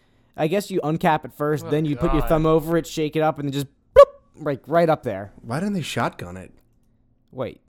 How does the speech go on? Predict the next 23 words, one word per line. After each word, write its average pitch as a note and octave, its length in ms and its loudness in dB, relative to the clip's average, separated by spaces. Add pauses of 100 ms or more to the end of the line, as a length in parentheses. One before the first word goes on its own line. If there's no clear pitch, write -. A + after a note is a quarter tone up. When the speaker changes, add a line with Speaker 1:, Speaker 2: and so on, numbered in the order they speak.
(100)
Speaker 1:
I C3 60 -12
mean, B2 320 -8
oh, G#2 360 -4 (140)
ooh, D#3 240 0
that'd D3 160 2
be D#3 60 2
bad. B2+ 460 2
Y-, C3 140 0
that's - 140 0
glass, D3+ 460 6
Speaker 3:
<laughs> - 0 -
Speaker 1:
man. B2+ 320 0
Speaker 3:
Just E3 200 -4
thought, A2+ 320 -4
just A#3 200 -8
a - 60 -8
thought. F2 300 -14
Speaker 1:
That's E3 160 -10
glass. D#3 440 6
You D3+ 60 -4
can't D#3+ 260 0
do B2+ 160 2
that. A#2 360 -2